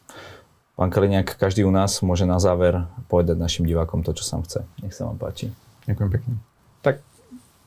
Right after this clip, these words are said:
Speaker 2: je to teda deň alebo dva pred Vianocami, tak mi dovolte na začiatok vám zaželať príjemné a pokojné prežitie sviatkov. A keď sa toho deviateho januára nejak vrátime do slovenskej reality, tak, e, nás čaká čoskoro už dvadsiateho prvého januára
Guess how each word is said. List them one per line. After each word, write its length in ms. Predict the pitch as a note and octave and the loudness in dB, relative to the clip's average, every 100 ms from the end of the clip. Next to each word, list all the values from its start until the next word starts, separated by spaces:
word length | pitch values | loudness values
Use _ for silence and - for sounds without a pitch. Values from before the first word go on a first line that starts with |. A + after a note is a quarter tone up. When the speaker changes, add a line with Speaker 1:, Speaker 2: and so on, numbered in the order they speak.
| _ _ _ | _ _ _
Speaker 2:
je 160 | A#2+ | -2
to 80 | A2+ | 0
teda 320 | A2+ B2 A2 | 0 4 4
deň 320 | G#2 A2+ A#2 G#2+ | 4 4 2 2
alebo 160 | G#2 | 4
dva 160 | G2+ G2+ | 4 2
pred 240 | G2 G#2 | 2 2
Vianocami, 560 | F#2+ G2+ G#2+ - A2 G#2 | 2 0 0 2 2 4
tak 80 | G2+ | 2
mi 80 | |
dovolte 320 | G2+ G#2 G2+ G#2 | 4 4 4 2
na 80 | |
začiatok 400 | G#2 G2+ G#2+ G2+ | 2 2 0 0
vám 320 | G2 G2 F#2+ C3+ | 0 0 0 0
zaželať 400 | G#2 A2+ G2+ - | 2 4 4 2
príjemné 480 | G#2 G2+ G#2 G2+ - - _ - | 0 2 2 -2 -4 -14 _ -2
a 20 | |
pokojné 400 | G#2+ A2+ A#2 G2+ | 0 2 2 2
prežitie 320 | - G#2 E3+ G#2+ | 2 2 2 0
sviatkov. 720 | - G#2 G#2 - A#2+ B2+ C3+ _ _ _ _ - - _ _ | 4 2 2 2 4 4 2 _ _ _ _ -20 -20 _ _
A 400 | G2+ G2 G2 F#2 - | 2 2 2 0 0
keď 140 | G#2 | 0
sa 120 | - G#2+ - - | 4 2 0 -2
toho 160 | A2+ G#2+ | 4 6
deviateho 400 | G2+ G#2+ G#2 G#2+ | 6 4 4 4
januára 480 | G2+ G2+ G#2+ G#2 G2 | 4 4 4 2 0
nejak 160 | G2 | 0
vrátime 480 | G#2 G2+ - G#2+ G#2 | 2 0 2 0 2
do 320 | G2 F#2+ G2 - | 2 2 -2 -6
slovenskej 480 | - A#2 G#2+ - G#2+ | 2 4 4 4 2
reality, 640 | G#2 A2 A2 A2 A2+ A2 | 4 4 2 2 2 2
tak, 320 | G2+ F#2+ - | 2 0 2
e, 240 | G#2 G2+ G2+ | 2 4 2
nás 160 | G2+ - | 0 -2
čaká 480 | - A2 A2+ G2+ - _ | 0 2 2 0 -2 _
čoskoro 560 | - G#2+ - G#2+ G#2+ | 0 0 2 4 4
už 80 | A2+ | 4
dvadsiateho 480 | G2 A2 A2 G2+ G#2+ | 2 4 2 2 2
prvého 400 | - G#2+ G#2+ G2+ | 4 4 6 6
januára 560 | G#2+ G2 G#2+ G#2+ G#2 | 4 2 2 4 2